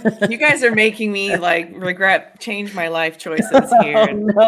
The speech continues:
Speaker 2: no, no.
Speaker 1: <laughs>
Speaker 2: No.
Speaker 1: Going to the dark side.
Speaker 2: Yeah, I think, I mean, it would be very tough for, for me not to have an analog bike. I just, having both is great 'cause not everybody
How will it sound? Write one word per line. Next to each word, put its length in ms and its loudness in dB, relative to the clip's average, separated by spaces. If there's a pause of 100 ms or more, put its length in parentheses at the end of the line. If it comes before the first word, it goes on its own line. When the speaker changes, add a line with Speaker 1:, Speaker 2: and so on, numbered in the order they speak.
Speaker 2:
no, 360 2
no. 420 -2
Speaker 1:
<laughs> 60 -6 (680)
Speaker 2:
No. 320 -6
Speaker 1:
Going 200 -2
to 80 -6
the 80 -10
dark 360 -6
side. 360 -10 (220)
Speaker 2:
Yeah, 680 -4
I 140 -8
think, 320 -12 (180)
I 100 -14
mean, 180 -6
it 80 -4
would 180 0
be 120 -8
very 480 -14
tough 260 -12 (100)
for, 420 -10 (140)
for 380 -10
me 200 -10
not 300 -14
to 100 -16
have 200 -18
an 100 -18
analog 480 -18
bike. 200 -16
I 180 -18 (120)
just, 260 -20 (200)
having 320 -12
both 240 -12
is 120 -18
great 300 -16
'cause 280 -18 (880)
not 240 -8
everybody 760 -8